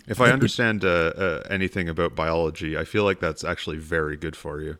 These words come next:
Speaker 2: Yeah, yeah, yeah. Uh, um, yeah, and it'll mold to your body. It's very ergonomic.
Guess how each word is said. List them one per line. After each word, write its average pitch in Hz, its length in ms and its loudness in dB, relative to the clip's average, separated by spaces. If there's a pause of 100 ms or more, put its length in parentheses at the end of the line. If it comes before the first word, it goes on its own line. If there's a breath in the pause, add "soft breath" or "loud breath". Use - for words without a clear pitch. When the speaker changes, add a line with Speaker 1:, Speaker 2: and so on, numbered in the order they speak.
Speaker 2:
Yeah, 175 200 6
yeah, 180 160 6
yeah. 135 280 6
Uh, 110 240 4
um, 95 400 4
yeah, 143 160 8
and 101 140 6
it'll 98 180 4
mold 101 480 2
to - 120 -4
your 98 120 2
body. 85 340 2
It's 92 140 -6
very 87 480 0
ergonomic. 85 760 -4